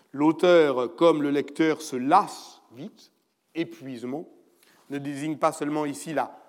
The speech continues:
saturation logique, mais la fatigue morale. Bref, la place Saint-Sulpice n'est pas totalisable. La vérité est plurielle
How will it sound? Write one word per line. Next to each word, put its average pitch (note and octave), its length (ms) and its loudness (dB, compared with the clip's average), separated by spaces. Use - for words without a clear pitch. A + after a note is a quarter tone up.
saturation E3+ 960 -4
logique, C3 560 -12
mais C3 140 -2
la B2 80 -4
fatigue A3 560 -6
morale. C3+ 340 -12
Bref, G3 520 -2
la A#2 140 -8
place E3 340 -2
Saint-Sulpice C#3 720 -12
n'est C3 140 -4
pas F3+ 260 -4
totalisable. A#2+ 720 -12
La B2+ 140 -6
vérité D#3 480 0
est A2 40 -10
plurielle D3+ 720 -2